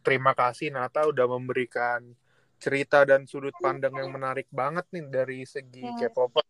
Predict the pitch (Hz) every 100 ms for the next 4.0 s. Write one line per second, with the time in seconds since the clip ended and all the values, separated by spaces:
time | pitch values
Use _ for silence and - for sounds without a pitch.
0 | _ 214 _ 214 220 - - - - _
1 | - 208 196 131 131 127 123 120 113 117
2 | 131 196 _ - 131 131 127 135 131 127
3 | 123 127 120 120 123 120 120 117 117